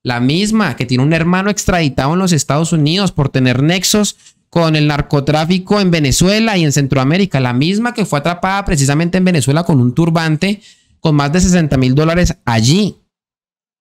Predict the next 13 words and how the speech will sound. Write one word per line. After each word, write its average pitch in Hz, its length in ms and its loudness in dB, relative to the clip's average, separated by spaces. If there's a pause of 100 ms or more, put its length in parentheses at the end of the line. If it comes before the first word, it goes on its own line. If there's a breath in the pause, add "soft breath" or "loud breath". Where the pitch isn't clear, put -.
(200)
La 113 160 -2
misma 156 640 0
ha 113 100 -4
buscado 160 500 -2
pelea 120 640 -2 (460)
a 127 160 -4
dos 131 180 0
congresistas 165 1000 -2 (520)
de 143 140 -6
Colombia, 135 800 0
como 131 200 2
lo 120 120 2
es 123 300 -2